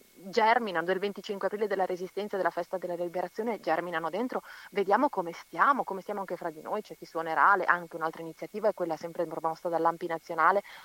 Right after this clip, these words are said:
alle quindici del venticinque aprile, affacciarsi dal balcone cantando, facendo sentire "Bella ciao".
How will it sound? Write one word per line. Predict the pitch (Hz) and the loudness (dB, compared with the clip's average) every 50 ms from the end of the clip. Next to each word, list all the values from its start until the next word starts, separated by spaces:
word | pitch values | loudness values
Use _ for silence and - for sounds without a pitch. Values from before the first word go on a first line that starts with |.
| - - - | -18 -6 -2
alle | - 170 175 170 | 0 0 0 0
quindici | - - 208 196 185 180 180 175 196 185 - - 220 | -2 -2 -4 -4 -4 -6 -6 -8 -8 -8 -8 -8 -4
del | 233 180 170 170 | -2 -2 -2 -2
venticinque | 175 170 170 165 175 - 190 185 175 - | -4 -6 -8 -10 -10 -8 -8 -8 -2 0
aprile, | 208 202 - 185 190 190 196 | 0 0 2 2 2 2 2
affacciarsi | 190 - - 170 - 190 185 - 185 | 0 0 -2 -4 -2 -4 -4 -4 -6
dal | 175 175 170 | -6 -4 -2
balcone | 170 196 214 196 - 180 175 180 190 196 | -2 -2 -2 -2 -2 -2 -2 -2 -2 -4
cantando, | - - 180 185 - - 143 143 156 185 190 175 156 | -4 -6 -6 -4 0 4 4 4 4 2 0 -4 -4
facendo | 151 160 - 180 175 170 | -6 -6 -8 -6 -6 -6
sentire | 165 - 156 151 - - 190 185 | -8 -8 -10 -8 -6 -4 -4 -2
"Bella | 160 165 156 147 135 | -2 -2 -2 -2 -4
ciao". | 120 - - 175 180 180 | -4 -4 -2 -2 -2 -2